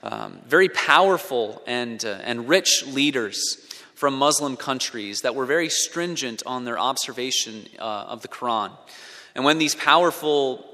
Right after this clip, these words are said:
multi, multi-millionaires were at home in their country, uh, they seemed to have very little problem obeying a lot of the laws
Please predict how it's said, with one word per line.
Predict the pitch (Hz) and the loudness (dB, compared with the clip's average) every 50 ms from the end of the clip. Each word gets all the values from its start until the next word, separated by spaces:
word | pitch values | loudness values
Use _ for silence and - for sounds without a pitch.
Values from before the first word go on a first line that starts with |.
| - - - | -20 -20 -16
multi, | - 143 143 160 165 160 - 160 | -4 0 2 2 2 0 -2 -2
multi-millionaires | 143 143 143 143 - - 143 135 139 139 143 139 135 131 127 127 127 123 - | 0 0 0 -2 -2 -4 -4 -2 -2 -2 -2 -2 -2 -2 -2 0 -2 -2 -2
were | 131 135 131 127 - | 0 0 0 2 2
at | 139 143 147 151 | 2 2 2 2
home | - - - 196 220 240 214 185 165 160 160 156 | -2 0 2 4 4 6 4 4 2 0 -2 -4
in | - 156 151 147 143 | -6 -4 -4 -2 0
their | 139 160 185 214 233 | 2 2 4 4 2
country, | 220 - - 202 220 220 - - - - - - 95 - 165 - _ _ _ - - - - - - - _ | 2 2 2 2 2 2 0 -2 -4 -6 -12 -14 -16 -16 -18 -20 _ _ _ -20 -20 -20 -20 -20 -20 -20 _
uh, | - 123 123 127 123 | -4 -2 -2 -2 0
they | - 151 147 | -2 0 0
seemed | 143 - - 185 202 208 185 | 0 0 0 -2 -4 -4 -6
to | - 165 | -6 -4
have | 143 156 160 156 139 | -2 0 0 0 2
very | 131 160 170 165 | 0 0 0 2
little | 147 156 147 139 | 0 0 -2 -2
problem | 135 - - 196 196 196 196 160 139 127 120 120 127 | -4 -4 -2 2 2 4 2 2 0 -2 -4 -4 -4
obeying | - 127 127 127 147 147 160 151 135 127 123 123 | -2 -4 -2 -2 -2 -2 -2 -2 -4 -4 -6 -6
a | - 120 | -6 -4
lot | 120 117 117 120 120 | -2 -2 -2 -2 -2
of | 113 98 - - - | -6 -8 -14 -18 -14
the | 120 123 | -12 -10
laws | 117 117 113 113 107 104 104 101 - | -6 -2 -2 0 0 -2 -2 -4 -6